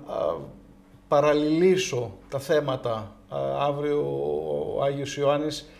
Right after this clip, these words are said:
έχει κάνει εκείνα τα σκαλοπάτια που φτάνει κανείς στη θέωση. Ε, όλα αυτά τα χρόνια η αγιογραφία είναι τέτοια σκαλοπάτια, μας οδηγούν και εμάς σιγά σιγά στο να μπούμε,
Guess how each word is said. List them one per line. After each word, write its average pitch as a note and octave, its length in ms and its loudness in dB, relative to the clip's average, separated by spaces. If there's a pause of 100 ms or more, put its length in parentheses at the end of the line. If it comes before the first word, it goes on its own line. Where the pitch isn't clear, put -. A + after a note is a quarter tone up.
(180)
έχει C#3+ 240 -6
κάνει D3+ 260 0
εκείνα D3 240 -6
τα C#3+ 100 -6
σκαλοπάτια C#3+ 840 -2
που - 100 -12
φτάνει D3 300 -4
κανείς D3 460 -6
στη - 220 -12
θέωση. B2+ 760 -2 (500)
Ε, A2 80 -6 (100)
όλα E3+ 260 6
αυτά - 340 0
τα E3 100 -2
χρόνια D3 760 2
η D3 100 -4
αγιογραφία C#3 720 0
είναι F3+ 140 -4
τέτοια F3 360 -4
σκαλοπάτια, C#3+ 920 0 (380)
μας D3 220 -6
οδηγούν D#3 340 -4
και E3 100 -4
εμάς E3+ 380 -2
σιγά D#3+ 440 0
σιγά D#3 580 0 (680)
στο - 380 -10
να F3+ 140 0
μπούμε, F#3+ 600 -2